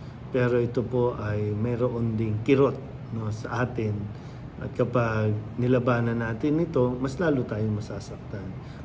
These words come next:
Masakit kung masakit, pero ito naman ay para sa ikabubuti.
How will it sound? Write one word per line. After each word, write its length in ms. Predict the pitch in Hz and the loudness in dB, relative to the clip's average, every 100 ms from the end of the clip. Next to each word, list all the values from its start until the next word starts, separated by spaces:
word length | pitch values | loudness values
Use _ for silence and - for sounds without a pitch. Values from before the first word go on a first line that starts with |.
| - | -6
Masakit 560 | 156 214 202 202 - | -2 0 4 4 4
kung 160 | - 120 | 0 0
masakit, 520 | 127 - 135 123 110 110 | 0 -2 0 0 0 -2
pero 480 | - 113 110 113 110 107 - - | -4 -4 -2 -2 -2 -6 -10 -4
ito 320 | 127 131 151 143 | -2 4 8 8
naman 400 | 135 127 113 110 110 107 | 8 6 4 0 -2 -2
ay 240 | 104 104 101 - - - | -2 -2 -6 -8 -12 -8
para 240 | - 143 139 | 2 4 4
sa 160 | - | 2
ikabubuti. 800 | 143 - 113 110 104 107 104 110 | -2 0 0 0 -2 -2 -4 -4